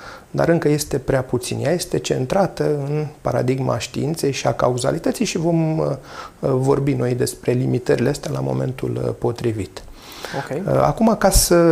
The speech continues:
Speaker 1: încheiem această parte de introducere, că am vorbit de cadrarea sănătății,
Speaker 2: Sănătății.
Speaker 1: cadrarea spiritualității, da? Uh, să reamintim, uh, definiția pe care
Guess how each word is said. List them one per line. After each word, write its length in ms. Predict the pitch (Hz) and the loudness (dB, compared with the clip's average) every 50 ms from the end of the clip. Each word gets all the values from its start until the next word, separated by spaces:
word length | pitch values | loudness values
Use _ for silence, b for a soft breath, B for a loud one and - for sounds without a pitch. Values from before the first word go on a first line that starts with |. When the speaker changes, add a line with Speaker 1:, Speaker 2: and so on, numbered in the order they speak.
| 160 156 156 | 8 8 8
Speaker 1:
încheiem 720 | 156 160 170 160 160 - - 147 143 147 170 185 175 143 | 8 8 6 6 6 4 6 6 8 8 6 6 6 4
această 420 | 135 131 127 - 147 143 - - 143 | 2 2 2 2 2 2 0 -2 -4
parte 460 | - - 143 151 147 - - 156 151 | 0 0 0 0 0 -2 -2 -2 -2
de 160 | 139 131 143 | 0 2 2
introducere, 760 | 139 139 139 139 131 135 135 131 127 127 131 123 - 117 117 | 2 2 2 0 0 0 0 0 2 2 0 0 0 -2 -4
că 120 | 113 - 123 | -2 -2 -2
am 120 | 120 123 | -2 -2
vorbit 300 | 120 120 117 123 156 156 | -2 -2 -2 0 0 2
de 100 | 147 139 | 0 0
cadrarea 1000 | - - 131 131 120 135 143 151 160 156 156 151 147 147 143 139 135 139 139 131 127 127 - - - | 0 0 0 0 2 2 4 4 6 6 6 4 6 4 4 2 2 0 -4 -4 -6 -6 -10 -12 -10
sănătății, 400 | - - 143 127 127 - - 147 139 156 | -6 -2 0 0 2 4 6 4 4 4
Speaker 2:
Sănătății. 200 | 165 170 165 - | 2 0 0 0
Speaker 1:
cadrarea 500 | - 120 113 117 131 151 160 156 147 139 | 0 0 0 2 2 4 4 4 2 0
spiritualității, 1040 | - - - - 139 139 131 - - 135 127 127 123 123 - 131 110 - - 113 | -2 -4 -4 -4 -4 -4 -2 -2 0 0 0 0 0 0 0 0 0 -2 -6 -6
da? 220 | 107 127 151 190 - B B B B B B B B B B B - - | -2 -2 -2 -2 -4 B B B B B B B B B B B -6 -2
Uh, 360 | - 135 139 139 139 135 135 123 | 2 2 4 4 4 4 2 2
să 600 | - - - - - 180 190 196 185 185 180 175 | 2 2 2 2 2 2 2 4 4 4 6 6
reamintim, 680 | 165 165 160 160 156 160 160 156 156 208 214 196 175 160 | 6 4 4 2 2 2 0 0 0 0 0 0 0 0
uh, 60 | 147 - - 139 135 131 135 131 | 0 0 2 2 2 2 0 2
definiția 560 | 120 135 131 131 - 143 151 156 - - 147 135 | 2 2 0 0 0 -2 -4 -2 0 0 2 2
pe 180 | - 131 117 | 4 2 2
care 540 | - - 131 139 135 131 131 127 131 127 123 | 2 2 0 0 0 0 0 0 0 -2 -2